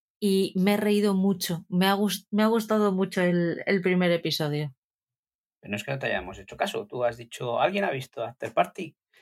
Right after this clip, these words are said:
Speaker 1: Y, <laughs> y nadie me ha hecho caso.
Speaker 2: Como
Speaker 1: Nadie
Speaker 2: no la he
Speaker 1: me,
Speaker 2: visto.
Speaker 1: nadie me ha dicho ni siquiera que no. O sea, ha sido como, "Bueno, vamos a dejar esta loca", <laughs> ¿sabes?
Speaker 2: Que hable ya
Speaker 1: Que
Speaker 2: sola.
Speaker 1: hable ya sola.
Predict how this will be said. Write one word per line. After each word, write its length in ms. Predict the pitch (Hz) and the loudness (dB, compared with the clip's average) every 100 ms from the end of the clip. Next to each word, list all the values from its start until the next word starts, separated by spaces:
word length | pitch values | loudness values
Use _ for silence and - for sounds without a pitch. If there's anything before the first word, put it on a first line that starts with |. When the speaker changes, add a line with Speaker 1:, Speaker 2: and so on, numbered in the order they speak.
| - | -2
Speaker 1:
Y, 80 | 202 | 2
<laughs> 1200 | 175 214 233 269 - - 269 247 349 269 349 - | 4 4 4 4 2 -2 -2 0 2 2 0 -4
y 80 | 247 | -2
nadie 240 | 233 247 247 | 2 2 4
me 80 | |
ha 20 | 233 | 4
hecho 180 | 214 | 4
caso. 300 | 196 214 247 | 2 0 2
Speaker 2:
Como 80 | 247 | 4
Speaker 1:
Nadie 200 | 233 269 | 4 4
Speaker 2:
no 60 | 302 | 4
la 60 | |
he 40 | 196 | 4
Speaker 1:
me, 40 | |
Speaker 2:
visto. 420 | 233 233 - 311 - | 2 0 0 -2 2
Speaker 1:
nadie 300 | 269 302 330 | 2 2 2
me 120 | 320 | 2
ha 60 | 311 | 2
dicho 280 | 320 320 349 | 2 2 0
ni 100 | 311 | 2
siquiera 360 | 254 240 285 311 | 0 2 2 2
que 220 | 247 233 | 2 0
no. 260 | 247 269 202 | 2 2 2
O 140 | 214 | 2
sea, 160 | 220 226 | 2 4
ha 40 | |
sido 200 | 220 220 | 4 2
como, 220 | 196 220 | 2 2
"Bueno, 220 | 226 254 254 | 2 2 4
vamos 180 | 269 | 4
a 60 | 285 | 4
dejar 240 | 285 262 247 | 6 6 6
esta 260 | 320 233 | 2 2
loca", 320 | 240 226 269 | 2 2 0
<laughs> 140 | 330 - | 0 -2
¿sabes? 720 | - - - - 320 - - 247 214 - _ _ _ _ 202 - 202 - | -2 0 -2 0 -2 -2 -6 -8 -14 -16 _ _ _ _ -6 -4 -4 -2
Speaker 2:
Que 80 | - | 2
hable 160 | 156 151 | 4 4
ya 120 | - | 2
Speaker 1:
Que 60 | - | 2
Speaker 2:
sola. 260 | 269 254 | 4 4
Speaker 1:
hable 180 | 262 262 | 4 2
ya 160 | 208 214 | 4 4
sola. 400 | 226 247 269 | 4 2 0